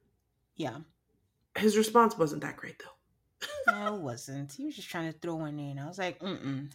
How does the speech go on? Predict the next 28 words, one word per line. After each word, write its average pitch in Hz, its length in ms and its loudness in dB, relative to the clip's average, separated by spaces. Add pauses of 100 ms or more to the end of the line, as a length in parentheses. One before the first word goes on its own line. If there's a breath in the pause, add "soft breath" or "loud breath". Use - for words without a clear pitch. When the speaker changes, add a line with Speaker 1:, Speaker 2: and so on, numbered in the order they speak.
Speaker 1:
bad, 143 360 0
bad, 90 340 -6 (440)
Eris." 139 520 -6 (580 soft breath)
So 311 120 4
Pascal 294 540 12
asked 214 400 12
what 202 480 10
she 190 680 0 (1400)
thinks, 226 540 8 (420)
and 330 160 12
she 392 120 4
says, 349 300 10
like, 349 160 8
she - 160 2
has 302 180 8
a 170 100 8
lot 185 360 10
of 202 100 4
self-love, 170 720 4 (240)
but 202 220 12
Eris 427 300 10
has 370 180 12
commitment 370 460 8
issues. 311 360 6
Let's 302 180 8
talk 370 180 10
about 294 240 12
that. 349 340 12